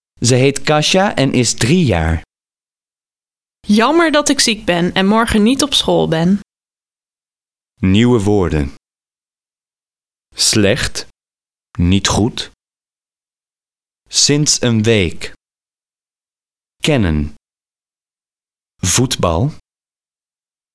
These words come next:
Speaker 1: I C T'er. Informatica.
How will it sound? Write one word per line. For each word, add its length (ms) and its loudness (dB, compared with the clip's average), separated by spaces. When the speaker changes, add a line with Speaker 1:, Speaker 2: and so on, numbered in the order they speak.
Speaker 1:
I 80 4
C 340 2
T'er. 580 0
Informatica. 1120 0